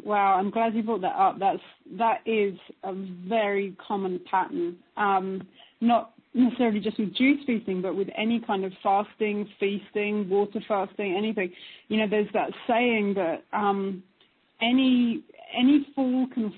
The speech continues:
fast, but it's the, the breaking the fast that's, like, takes a genius or something like that. I can't remember the exact word,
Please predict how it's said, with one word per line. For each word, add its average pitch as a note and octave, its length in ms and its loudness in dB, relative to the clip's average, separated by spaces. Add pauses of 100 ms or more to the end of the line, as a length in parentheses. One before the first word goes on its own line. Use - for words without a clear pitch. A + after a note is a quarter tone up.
fast, F#3+ 400 2 (320)
but G3+ 160 -4
it's - 420 -4 (140)
the, F#3 340 -2 (140)
the F#3 200 -6 (160)
breaking G#3+ 640 0
the G3 100 0
fast F3+ 440 0
that's, F3 240 -2
like, F#3 300 -2 (520)
takes G#3+ 200 -2
a G#3 40 2
genius G3 540 0
or F#3+ 100 -4
something F#3+ 200 0
like F#3 100 2
that. C#3+ 60 0
I - 40 -2
can't G3+ 200 -2
remember G3+ 200 0
the G3 80 -2
exact F#3 340 -2
word, F#3 260 -2